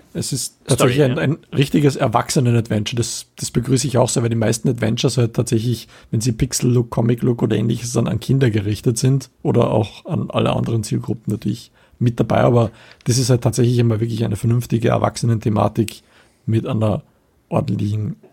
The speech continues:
Speaker 1: Story, einer ordentlichen Mechanik. Ja, bin begeistert.
Speaker 2: Der ganz klassische Detektiv-Krimi eigentlich, so wie es auch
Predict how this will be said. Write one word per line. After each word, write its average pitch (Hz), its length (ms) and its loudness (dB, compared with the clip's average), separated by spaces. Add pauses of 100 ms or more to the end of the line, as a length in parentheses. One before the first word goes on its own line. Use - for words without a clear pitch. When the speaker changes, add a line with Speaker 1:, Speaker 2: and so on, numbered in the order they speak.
(380)
Speaker 1:
Story, 120 560 2
einer 113 340 -2
ordentlichen 113 460 -2
Mechanik. 107 720 0 (1300)
Ja, 95 260 0 (440)
bin 110 120 0
begeistert. 95 480 -2 (1120)
Speaker 2:
Der 120 80 -4
ganz 131 220 0
klassische 127 640 0
Detektiv-Krimi 117 880 -6
eigentlich, 98 520 -12
so 101 180 -6
wie 101 40 -6
es 98 120 -8
auch 98 300 -6